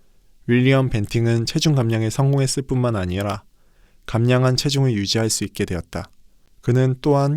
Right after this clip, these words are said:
건강하다고 느낄 수 있었으며 이로 인해 그는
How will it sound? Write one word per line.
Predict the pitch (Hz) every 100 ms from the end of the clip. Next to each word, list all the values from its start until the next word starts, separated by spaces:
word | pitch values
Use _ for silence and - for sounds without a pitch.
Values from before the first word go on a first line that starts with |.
| 151
건강하다고 | - 117 123 120 123 113
느낄 | 107 - 117
수 | -
있었으며 | 104 104 - 107 110 98 - - - _
이로 | 123 123 135
인해 | 127 131
그는 | 123 107 113 101